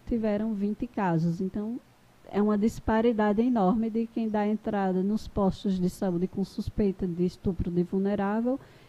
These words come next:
em comparação com os dados da delegacia de Arapiraca, eh, da infância e juventude, né?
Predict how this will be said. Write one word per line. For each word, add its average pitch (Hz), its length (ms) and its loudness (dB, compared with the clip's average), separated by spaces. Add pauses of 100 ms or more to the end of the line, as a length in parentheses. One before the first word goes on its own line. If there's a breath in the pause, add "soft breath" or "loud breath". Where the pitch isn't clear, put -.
em 254 140 0
comparação 254 720 2
com 262 120 -4
os 247 100 0
dados 233 240 0
da 233 100 2
delegacia 233 760 -2 (240)
de 214 180 0
Arapiraca, 208 640 -2 (440 soft breath)
eh, 185 300 2
da 190 80 4
infância 196 400 4
e 202 40 4
juventude, 190 680 0
né? 170 220 2